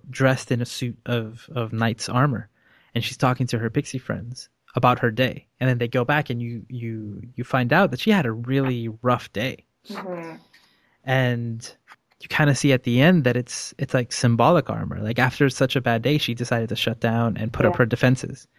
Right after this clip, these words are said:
Speaker 2: Yeah.
Speaker 1: And it's something I completely missed the first two times I read it.
Speaker 2: Yeah. And she shuts down right after that session with Miss Molly. I mean, I think that was such a, like, premature, way too heavy dose of reality.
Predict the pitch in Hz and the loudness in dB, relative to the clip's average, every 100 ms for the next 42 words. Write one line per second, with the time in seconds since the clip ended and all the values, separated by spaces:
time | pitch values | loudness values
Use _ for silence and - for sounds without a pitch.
0 | _ - 185 170 175 _ 151 143 135 156 | _ -2 0 0 -4 _ 0 0 2 4
1 | 160 135 135 147 139 139 135 127 - 143 | 4 4 4 4 2 -2 -2 -2 0 0
2 | - 139 147 131 123 120 117 127 156 - | -2 -6 -2 0 0 0 0 2 0 -2
3 | _ _ _ 190 175 175 - - - - | _ _ _ -8 -6 -6 -12 -20 -10 2
4 | 220 233 269 - 269 262 - 202 220 185 | 4 6 4 4 2 2 2 4 4 2
5 | 170 185 180 - 170 180 180 160 147 147 | 4 6 6 2 0 -2 -6 -6 -6 -10
6 | - _ _ _ _ _ _ - _ - | -14 _ _ _ _ _ _ -20 _ 0
7 | 165 - 180 180 170 160 151 165 151 - | 0 2 2 2 -2 -10 -12 -12 -14 -8
8 | 165 151 - - - 175 170 165 - 185 | -4 -4 -6 -8 -4 0 2 2 0 0
9 | 180 180 160 165 - 170 160 - - 170 | 4 6 4 -2 2 2 2 -4 0 2
10 | 170 165 160 - _ _ - 170 - - | 2 -2 -4 -12 _ _ -6 -6 -6 -18
11 | - 214 196 190 - 180 170 165 160 165 | -2 0 0 -2 2 4 6 4 2 4
12 | 165 165 180 165 170 156 156 - 156 151 | 2 2 -2 0 0 0 -2 -2 -2 -2
13 | - - 90 90 90 92 92 95 92 | -4 -2 2 4 4 2 -2 -6 -10